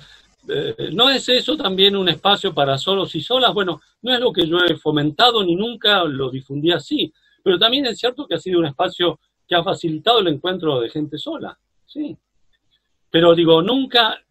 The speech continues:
motivado para venga a encontrar, a, a buscar a alguien, que no tiene nada de malo, pero digo, ha facilitado eso, también el encuentro de gente sola, de gente que ha encontrado en los vinos filosóficos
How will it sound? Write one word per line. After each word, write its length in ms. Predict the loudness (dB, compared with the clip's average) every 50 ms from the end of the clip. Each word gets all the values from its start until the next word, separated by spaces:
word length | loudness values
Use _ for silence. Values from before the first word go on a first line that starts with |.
| _ _ _ _
motivado 800 | -4 -2 0 0 0 0 0 -2 0 2 4 4 4 4 2 2
para 340 | 2 2 4 2 2 0 -4 -6
venga 320 | -4 -2 -2 0 0 -2
a 40 | -2
encontrar, 560 | -2 -4 -6 -6 -6 0 2 4 4 4 4 0 -6 -14 _ _ _
a, 200 | -10 -8 -8 -8 -8 -8
a 40 | -10
buscar 280 | -10 -6 -2 2 2 4
a 140 | 6 4
alguien, 360 | 4 2 0 -4 -10 -12 -14 -20 _ _ _
que 100 | -4 -2
no 80 | -2 0
tiene 160 | 0 0 2
nada 140 | 2 0 2
de 100 | 0 0
malo, 400 | 0 2 2 2 0 0 -2 -6 _ -20 -20 -20 -20 _ _ _ _
pero 240 | 0 4 6 8 8
digo, 460 | 8 8 6 6 6 4 2 -2 -8 _ _ _ -8
ha 120 | -8 -6
facilitado 640 | -4 -4 -2 -2 -2 -2 -2 0 0 2 2 4 2
eso, 380 | 2 0 0 -2 -6 -6 -6 -8 _ _ _ _ _ _ _ _ _
también 480 | _ -4 -2 2 4 4 4 2 2 -2
el 160 | -4 -6 -6
encuentro 460 | -6 -6 -2 0 0 2 2 0 -2
de 100 | -2 -2 -4
gente 360 | -6 -6 -6 -6 -6 -8 -10
sola, 440 | -6 0 2 2 2 2 0 0 -2
de 140 | -4 -6 -8
gente 580 | -10 -10 -10 -10 -10 -12 -8 -6 -6 -6 -6 _ _ _ _ _ _ _ _
que 60 | 2
ha 40 | 2
encontrado 600 | 2 4 2 2 0 2 2 2 4 4 4 4
en 60 | 2
los 120 | 2 0 0
vinos 220 | 0 -2 -2 -2
filosóficos 760 | -2 -4 -6 -6 -4 -6 -8 -8 -8 -6 -2 0 -2 -2 -2